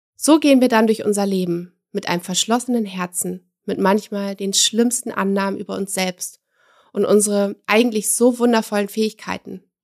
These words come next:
limitieren uns selbst so sehr, halten uns klein. Wir hinterfragen diese Ide-, Identität nicht mehr. Wir glauben es,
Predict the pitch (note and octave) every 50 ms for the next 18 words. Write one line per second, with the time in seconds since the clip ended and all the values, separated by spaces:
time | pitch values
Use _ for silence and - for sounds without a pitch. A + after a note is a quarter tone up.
0 | _ _ _ _ _ _ _ _ _ _ - - G#3+ G#3+ G#3 G3+ - - - B3+
1 | B3+ A#3+ A3+ G3+ G#3 - G#3 G3+ G3+ G3+ - - - - A#3 B3 C#4 B3+ A3+ G#3+
2 | G3 G3 F#3+ F#3 G3 A3 - _ _ - - F#3 F#3+ F#3+ G3 G#3 - G3 - -
3 | - - F#3+ F3+ F3+ F3+ F3 F3+ F3+ _ _ _ _ _ _ _ _ _ _ _
4 | _ _ _ _ _ _ _ _ - A3+ A#3 A#3 A#3 B3 A3+ - - - B3+ C4+
5 | D#4+ E4 D4 G#3+ G#3 F#3 G3 - - - - - - A#3 A3 A#3+ A3 G#3+ - G#3+
6 | G3 - - A#3 A3+ A3+ - A3+ A#3+ C4+ C4+ - - - F#3 F3 E3 E3+ F3 F#3
7 | _ _ _ _ _ - G#3 G3+ G#3+ G#3+ A#3 B3+ D4+ D#4+ B3 G#3 E3 F#3 F3+ F3+
8 | - - _